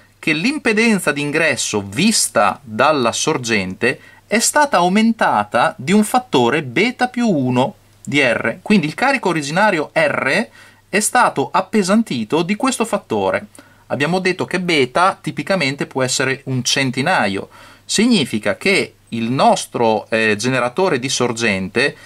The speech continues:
vede, grazie al transistor, un carico che si è alleggerito di cento volte.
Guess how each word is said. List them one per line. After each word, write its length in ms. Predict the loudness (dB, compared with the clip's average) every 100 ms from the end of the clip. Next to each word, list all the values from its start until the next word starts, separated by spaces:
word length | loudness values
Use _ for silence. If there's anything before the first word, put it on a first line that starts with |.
| -20 -10
vede, 580 | -2 0 0 -2 -4 -2
grazie 480 | 0 0 0 0
al 100 | 0
transistor, 800 | 0 -2 -2 -2 -4 -2 -2 -2 -4 -16 -12 -2
un 160 | 0 0
carico 680 | 0 0 -2 -2 0 0 -2
che 160 | -4 -2
si 180 | 2
è 160 | 2 2
alleggerito 640 | 2 2 2 2 0 0 -2
di 140 | -4
cento 380 | 0 2 2 2
volte. 560 | 0 0 -2 -4 -6